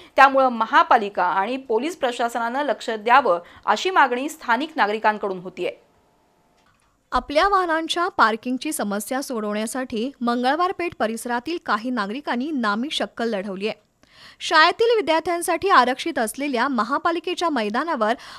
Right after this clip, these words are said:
Speaker 2: आता चक्क पार्किंग सेंटरच सुरू झालंय. मैदानावर वाहनं पार्किंग करून पुन्हा शाळेच्या विद्यार्थ्यांना आणि शिक्षकांवर गुरगुरणारे महाभाग इथं दिसतात.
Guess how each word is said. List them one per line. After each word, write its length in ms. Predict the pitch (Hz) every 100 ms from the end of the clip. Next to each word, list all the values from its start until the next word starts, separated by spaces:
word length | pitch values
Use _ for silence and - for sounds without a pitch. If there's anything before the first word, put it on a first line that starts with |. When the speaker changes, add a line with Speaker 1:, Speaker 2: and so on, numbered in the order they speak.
| -
Speaker 2:
आता 280 | 294 392 440
चक्क 320 | 370 339 -
पार्किंग 680 | 269 359 - 240 233 311 381
सेंटरच 680 | - 254 233 330 294 247 -
सुरू 180 | 214
झालंय. 280 | 196 220 233 226 _ _ _ _ - -
मैदानावर 640 | 277 302 294 403 427 440 466
वाहनं 300 | 381 349 381
पार्किंग 460 | 381 277 285 339 349
करून 320 | 349 277 359
पुन्हा 420 | - 247 254 381
शाळेच्या 420 | 381 311 285 339 339
विद्यार्थ्यांना 600 | 269 214 233 240 294 285
आणि 140 | 330
शिक्षकांवर 680 | - 240 - 262 294 302 349
गुरगुरणारे 600 | 247 240 233 359 339 370
महाभाग 580 | 311 - 277 302 254 302
इथं 220 | 233 226
दिसतात. 360 | 202 - 214